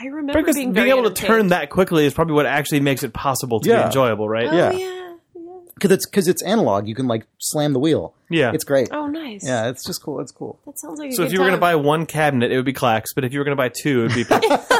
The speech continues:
Speaker 2: If you're gonna buy two, it's Klax and Rampart. If you're gonna buy three, it's Klax, Rampart, and Paperboy.
Speaker 3: Yeah, that's,
Speaker 1: There you
Speaker 3: that's a
Speaker 1: go.
Speaker 3: solid, uh,
Speaker 2: That is an amazing collection
Speaker 3: yeah,
Speaker 2: of
Speaker 3: that's a
Speaker 2: games right
Speaker 3: good
Speaker 2: there. Like,
Speaker 3: collection.
Speaker 2: that's
Speaker 3: If
Speaker 2: a
Speaker 3: you have those
Speaker 2: personal
Speaker 3: three,
Speaker 2: arcade that
Speaker 3: Yeah, yeah,
Speaker 1: I,
Speaker 3: for
Speaker 1: I
Speaker 3: sure.
Speaker 1: would get Crazy Taxi. I really, really loved Crazy Taxi.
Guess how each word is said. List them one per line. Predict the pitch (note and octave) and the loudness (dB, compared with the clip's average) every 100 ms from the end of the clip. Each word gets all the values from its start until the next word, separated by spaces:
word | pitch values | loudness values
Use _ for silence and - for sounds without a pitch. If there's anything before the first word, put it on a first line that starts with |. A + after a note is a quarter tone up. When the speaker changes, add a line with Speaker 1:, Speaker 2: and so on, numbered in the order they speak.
| - D4+ | 4 2
Speaker 2:
If | C4 B3 A#3+ | 4 2 2
you're | A#3 | 2
gonna | B3+ | 2
buy | B3 B3 | 4 2
two, | A#3+ C4 | 4 2
it's | A3+ | 2
Klax | - G#3 G3 | 0 2 2
and | E3+ | 2
Rampart. | F3 D3 C3+ | 2 2 0
If | C3 | 0
you're | D#3+ | -2
gonna | F3 | 2
buy | D#3+ | 0
three, | - F#3 F#3 C#3 | 0 2 4 4
it's | C3+ | 0
Klax, | - E3+ D3+ - | 0 0 0 0
Rampart, | D3 C#3 C3+ | 0 2 0
and | B2+ | 0
Paperboy. | C3+ A2+ G#2 E2+ | 0 0 -4 0
Speaker 3:
Yeah, | C3 A2 | 2 4
that's, | B2 C#3 - | 2 0 -6
Speaker 1:
There | - | 0
you | C4 | 2
Speaker 3:
that's | A#3 | 4
a | |
Speaker 1:
go. | A3 | 2
Speaker 3:
solid, | A#3 E3+ D3 C3+ A#2 | 4 4 4 2 -2
uh, | - | 0
Speaker 2:
That | G3+ A3 | 4 4
is | |
an | F3+ | 4
amazing | D#3 C#3 D3+ E3+ D3+ D3 | 2 4 4 4 2 0
collection | C#3+ C#3 B2+ | 2 2 2
Speaker 3:
yeah, | G2+ | 2
Speaker 2:
of | |
Speaker 3:
that's | G#3+ | 2
a | C#3+ | 2
Speaker 2:
games | C#3 | 2
right | C3+ | 4
Speaker 3:
good | F3 E3+ | 4 4
Speaker 2:
there. | C#3 | 2
Like, | D3+ D3 | 2 2
Speaker 3:
collection. | C#3+ | 2
Speaker 2:
that's | G3+ A3 | 2 4
Speaker 3:
If | |
Speaker 2:
a | |
Speaker 3:
you | D#3+ | 4
have | |
those | C#3 D#3+ | 4 2
Speaker 2:
personal | G3+ G3 | 4 4
Speaker 3:
three, | F3 | 4
Speaker 2:
arcade | F3+ F3 F#3 | 2 2 2
that | E3 D#3 - | 2 -2 0
Speaker 3:
Yeah, | B2+ A2+ F2 - - - | 0 2 2 -4 -20 -12
yeah, | A#2 G#2 F#2+ | -2 0 0
Speaker 1:
I, | - | -6
Speaker 3:
for | C3+ C#3+ | 2 2
Speaker 1:
I | |
Speaker 3:
sure. | A2 A2 F#2 | 2 0 0
Speaker 1:
would | - | -4
get | C4 - | -10 -12
Crazy | A#3+ A3 G#3+ | -14 -14 -14
Taxi. | A3 A3+ - - C#4 _ _ _ _ _ | -16 -20 -20 -20 -20 _ _ _ _ _
I | C4 | -16
really, | A#3 A3+ G3+ F#3+ | -10 -8 -8 -10
really | - - | -12 -14
loved | G3+ G#3 - | -16 -18 -18
Crazy | A3 G#3+ - | -18 -18 -20
Taxi. | - C4 - - | -20 -20 -20 -20